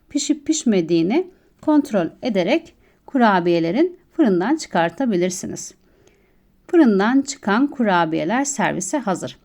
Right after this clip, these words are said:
Herkesin kolaylıkla hazırlayacağı bu güzel lezzeti sizlere nacizane sunmaya çalıştım. Umarım izlerken sıkılmadan izleyip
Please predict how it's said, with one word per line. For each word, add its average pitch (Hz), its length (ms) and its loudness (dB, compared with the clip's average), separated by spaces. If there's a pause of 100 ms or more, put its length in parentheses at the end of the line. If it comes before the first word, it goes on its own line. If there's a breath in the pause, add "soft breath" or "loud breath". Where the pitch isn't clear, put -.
(160)
Herkesin 294 600 2
kolaylıkla 240 720 0
hazırlayacağı 180 680 -4
bu 185 60 -10
güzel 240 340 -4
lezzeti 190 440 -4
sizlere 170 540 -4
nacizane 240 720 2
sunmaya 175 480 -4
çalıştım. 165 500 -6 (480 soft breath)
Umarım 240 540 4 (400 soft breath)
izlerken 196 640 0
sıkılmadan 180 720 -2 (180)
izleyip 233 560 0